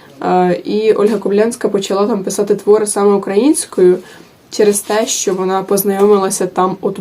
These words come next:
це, це цікаво, мені дуже сподобалося це, оця розповідь. Вона познайомилася там з Наталією Кобринською і Софією Окуневською. Софія Окуневська — це перша жінка-лікар.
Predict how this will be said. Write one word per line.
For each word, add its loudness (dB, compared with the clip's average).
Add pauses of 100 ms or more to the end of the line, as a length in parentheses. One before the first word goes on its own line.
це, 0
це -10
цікаво, 0
мені 0
дуже -2
сподобалося -2
це, -4
оця -6
розповідь. -4 (500)
Вона 4
познайомилася 2
там 0
з 0 (1080)
Наталією 2
Кобринською -2 (240)
і 4
Софією 2 (200)
Окуневською. -2
Софія 0
Окуневська — -2
це -2 (160)
перша 0
жінка-лікар. -2